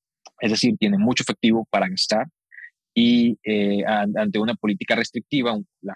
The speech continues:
famosa tasa de interés que, que los bancos centrales suben, pues no le ha hecho tanto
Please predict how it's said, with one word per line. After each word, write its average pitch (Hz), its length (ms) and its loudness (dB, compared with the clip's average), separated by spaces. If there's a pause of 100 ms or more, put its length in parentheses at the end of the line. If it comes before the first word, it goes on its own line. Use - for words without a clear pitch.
(120)
famosa 104 220 -4
tasa 104 300 -2
de 104 60 0
interés 107 420 0
que, 107 220 0
que - 140 -8
los 87 100 -20
bancos 101 320 -8
centrales 110 400 -2
suben, 117 480 0 (500)
pues 151 360 0
no 131 360 0
le 131 160 2
ha 127 140 2
hecho 120 720 -2 (280)
tanto 113 880 -2